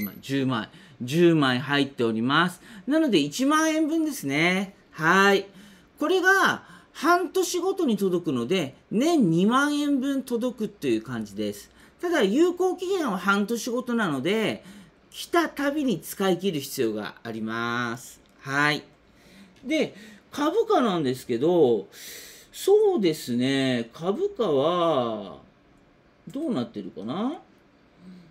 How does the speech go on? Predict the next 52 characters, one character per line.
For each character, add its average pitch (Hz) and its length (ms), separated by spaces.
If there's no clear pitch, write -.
う 240 80
ー 370 380
ん 269 40
と、 311 240
私 320 520
が 427 200
買 330 140
っ 330 120
た 381 120
時 403 260
と - 200
同 165 120
じ 330 200
ぐ 453 180
ら 427 100
い 320 60
に 233 80
な 190 140
っ - 20
て 170 140
ま 143 120
す 131 140
ね。 208 680
は 151 640
い。 117 160
や 302 60
っ 330 40
ぱ 403 60
コ 320 240
ロ 359 140
ナ 403 100
シ 415 140
ョ 466 100
ッ - 40
ク 277 100
で 208 100
ち 254 80
ょ 349 60
っ - 20
と - 80
下 220 220
げ 349 100
ち 339 100
ゃ 233 60
い 202 60
ま 160 140
し - 100
た 139 100
か 123 120
ね。 220 840
は 175 380
い。 98 140